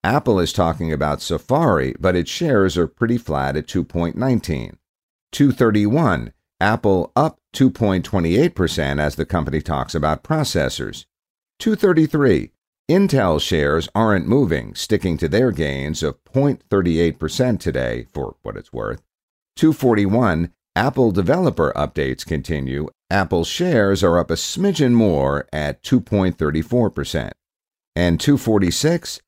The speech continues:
Apple talking about developer transition to Apple Silicon,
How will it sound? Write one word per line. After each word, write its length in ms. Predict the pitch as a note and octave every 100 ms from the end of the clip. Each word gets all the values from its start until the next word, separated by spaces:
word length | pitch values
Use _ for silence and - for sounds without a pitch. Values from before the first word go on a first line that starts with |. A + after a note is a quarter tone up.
| _ _ -
Apple 380 | E3+ F#3 A2 F2
talking 420 | G2+ F2 F2 D#2+
about 340 | D2 D2+ C#2+
developer 560 | D#2 E2 C3+ D3+ C3 G2+
transition 800 | - F#2 E2+ D#2 D#2+ D2+ F2 D#2
to 220 | E2+ -
Apple 320 | E2+ D2+ C#2+
Silicon, 760 | - F3+ D#3 - C#2+ B1 C2+